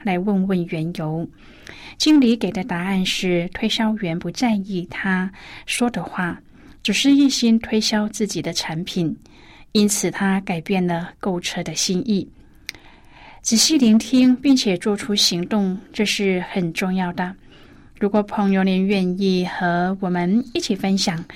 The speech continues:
您个人的生活经验的话，欢迎您写信到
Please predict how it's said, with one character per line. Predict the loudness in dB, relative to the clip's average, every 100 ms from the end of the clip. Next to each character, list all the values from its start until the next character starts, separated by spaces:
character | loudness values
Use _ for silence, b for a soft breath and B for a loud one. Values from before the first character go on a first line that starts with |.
| B B B
您 | 2 4 2
个 | 2 0
人 | 2 0 0
的 | 0 -2 -8
生 | -4 0 2 2 0
活 | -6 -6 -6 -6 -6
经 | -2 2 2
验 | 2 -2
的 | -4
话， | -4 -4 -4 -6 B B B B
欢 | 2 4
迎 | 4
您 | 2 2 2
写 | 2 0 -4
信 | 0 4 4 4 4 0
到 | 0 0 0 0 -2